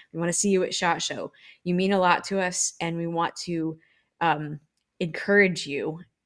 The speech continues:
and help you to feel a, a more connected to our community. Let us know how our community has failed you even. Like, we're strong and courageous enough in our own <laughs> lives, like, be bold and say, "Hey,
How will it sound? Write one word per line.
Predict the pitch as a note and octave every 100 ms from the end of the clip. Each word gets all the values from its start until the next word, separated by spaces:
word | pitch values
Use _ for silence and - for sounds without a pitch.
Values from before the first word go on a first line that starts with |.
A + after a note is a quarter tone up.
| _ -
and | E3+ D#3+ E3 - - -
help | - F#3 F3+ F#3
you | E3+
to |
feel | D#3+ F3+ D#3+ D3 -
a, | D#3+ -
a | -
more | F3 F#3+ F#3
connected | F#3 F#3 F3 - E3
to | D#3 E3
our | C#3+
community. | - D#3 D#3+ D#3+ D3 C3+ C#3+ - -
Let | F#3+ A#3
us | B3+
know | G#3+ A3 A#3+ B3
how | A3+
our | A3 G#3
community | - G3+ G#3+ G3 F#3
has | F3+ E3
failed | F#3 - F3 F#3 G#3+
you | D#3 D3+
even. | - D3+ - D3+
Like, | D3 - - - - _
we're | D#3+ G3 G3
strong | - - F#3+ G3 G3
and | F#3
courageous | G3 F#3+ F#3+ F3+
enough | F#3+ F3+ F3+ -
in | F3
our | F3
own | - G#3+ A3 -
<laughs> |
lives, | G3+ F#3 E3+ -
like, | F3+ - - - _ _ E3 -
be | A3+
bold | G3 G3+ G3+
and | F3+ F#3+
say, | F#3 E3+
"Hey, | E3 A#3 A#3 D#3 D#3